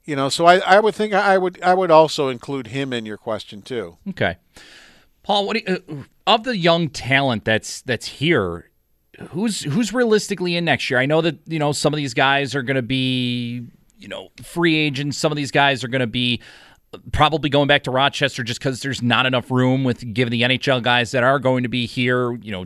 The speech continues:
Speaker 2: Jack Eichel's future, we don't know. But some of these young guys on this roster, who would you like to see back playing full-time in the N H L next year?
Speaker 1: Well, it's funny. While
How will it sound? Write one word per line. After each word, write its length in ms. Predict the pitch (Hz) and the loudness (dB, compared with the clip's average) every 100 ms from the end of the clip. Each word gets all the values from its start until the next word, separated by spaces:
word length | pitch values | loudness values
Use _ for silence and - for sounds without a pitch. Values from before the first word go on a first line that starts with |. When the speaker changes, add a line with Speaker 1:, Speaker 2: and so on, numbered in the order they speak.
| - | -6
Speaker 2:
Jack 240 | - 92 - | 0 0 2
Eichel's 320 | 139 135 - | 0 -2 -4
future, 240 | 131 123 | -6 -4
we 100 | 120 | -4
don't 180 | 123 117 | -2 -2
know. 200 | 120 110 | 0 2
But 180 | 120 123 - - - | 2 0 -6 -20 -8
some 180 | - 277 | -2 0
of 60 | |
these 160 | 311 160 | 0 0
young 160 | 196 180 | 0 2
guys 300 | 170 151 - | 2 2 -2
on 180 | 135 156 | 0 0
this 140 | 156 147 | 0 0
roster, 240 | 139 110 | 0 -2
who 220 | - 311 | -4 -2
would 280 | 185 175 131 | 2 2 2
you 100 | 135 | 2
like 200 | 120 110 | 2 0
to 100 | 110 | -4
see 160 | - 117 | -6 -2
back 380 | 113 117 110 | 2 2 2
playing 220 | - 123 110 | -2 -2 -2
full-time 580 | - 127 107 117 107 | -4 -4 -2 0 0
in 60 | 104 | -2
the 120 | 107 | -4
N 80 | 107 | -4
H 220 | 98 - | -4 0
L 200 | 98 90 - _ | 0 -2 -6 _
next 400 | 98 98 92 - | -4 0 0 -2
year? 240 | 85 67 65 _ _ _ _ - - - - - _ - | -12 -16 -18 _ _ _ _ -20 -20 -20 -20 -20 _ -6
Speaker 1:
Well, 160 | 175 170 | 0 0
it's 100 | - | 2
funny. 460 | 170 175 160 135 | 4 6 4 0
While 560 | 127 135 139 135 135 | -2 2 4 4 2